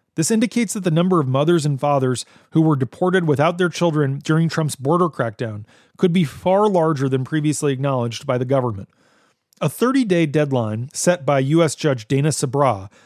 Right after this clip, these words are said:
to unite as many separated families as quickly as possible expires on Thursday. The court filing was submitted last night after Sabra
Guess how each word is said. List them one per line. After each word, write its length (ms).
to 120
unite 340
as 100
many 240
separated 540
families 400
as 100
quickly 320
as 80
possible 520
expires 640
on 240
Thursday. 600
The 80
court 300
filing 420
was 140
submitted 340
last 300
night 160
after 240
Sabra 380